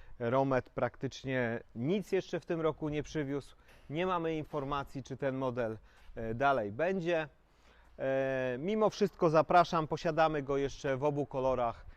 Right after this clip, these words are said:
w sprzedaży. Zapraszam na salon dwa kółka P L. Zapraszam również na nasze media społecznościowe, na nasz kanał na YouTubie,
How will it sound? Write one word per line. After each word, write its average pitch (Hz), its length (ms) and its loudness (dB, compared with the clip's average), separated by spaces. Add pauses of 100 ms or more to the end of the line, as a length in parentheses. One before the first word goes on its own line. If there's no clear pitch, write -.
(120)
w - 60 -20
sprzedaży. 147 600 4
Zapraszam 135 580 0
na 117 260 -4
salon 180 460 4
dwa 156 180 2
kółka 147 440 -2
P 113 180 0
L. 196 240 2 (440)
Zapraszam 185 520 8
również 175 300 6
na 165 80 4
nasze 156 280 2
media 170 340 2
społecznościowe, 147 1040 -2
na 131 180 -6
nasz 131 240 -8
kanał 139 360 -4
na 123 120 -6
YouTubie, 131 520 -4